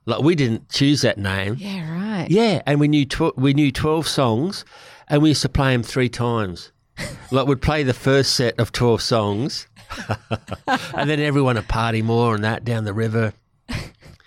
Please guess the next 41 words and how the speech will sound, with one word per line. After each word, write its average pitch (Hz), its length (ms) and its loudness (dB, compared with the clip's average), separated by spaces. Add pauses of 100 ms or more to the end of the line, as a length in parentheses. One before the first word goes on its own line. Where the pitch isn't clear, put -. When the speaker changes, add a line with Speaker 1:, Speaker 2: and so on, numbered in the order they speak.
(200)
Speaker 1:
We 147 100 4
had 123 100 2
a 107 40 -2
generator 113 760 0
and 104 120 -4
that 110 160 -2
and 101 120 -10
a - 20 -20
few 110 340 -2
amps. 110 640 -4 (200)
Speaker 2:
When 247 140 0
you 294 100 0
say 311 220 0
river, 208 320 0
do 190 120 -4
you 196 80 0
mean 220 240 0
the 240 80 -2
Catherine 202 380 -4
Speaker 1:
Catherine 180 140 2
Speaker 2:
Gorge? 135 200 2
Speaker 1:
River, 127 40 2
yeah. 123 440 2
Speaker 2:
Oh, 208 100 0
Speaker 1:
Ca-, 165 60 -2
no, 196 120 -4
Speaker 2:
the - 60 -4
Speaker 1:
Catherine 127 420 0
River. 107 380 0 (200)
Speaker 2:
Where's 294 300 -6
that? 180 360 -8
I 185 60 -10
can't 208 280 -12
even 175 360 -8 (320)
Speaker 1:
Oh, 175 120 2
it 175 120 0
flows 220 380 0
through 120 160 -2
town, 117 520 -2
Speaker 2:
Okay. 208 180 0
Speaker 1:
Catherine. 151 500 -2